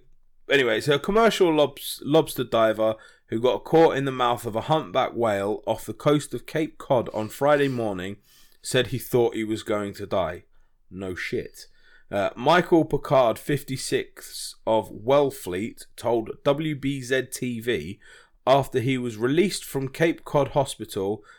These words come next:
that he was about forty-five foot or fourteen meters deep in the waters off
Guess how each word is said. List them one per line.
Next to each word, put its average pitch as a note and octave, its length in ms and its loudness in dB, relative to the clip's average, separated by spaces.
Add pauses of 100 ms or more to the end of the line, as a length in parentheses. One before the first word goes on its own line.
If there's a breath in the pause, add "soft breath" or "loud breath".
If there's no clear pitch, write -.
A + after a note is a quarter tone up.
(140 soft breath)
that G#2 140 -6
he C#3+ 160 0
was C#3 160 -2
about B2 420 0
forty-five E3 1000 0
foot - 580 -6
or G2+ 100 -6
fourteen C3+ 840 -2
meters A2+ 500 -8 (140)
deep G2 400 -4 (440 soft breath)
in A#2 160 0
the A#2 100 0
waters A#2 680 0
off - 400 -4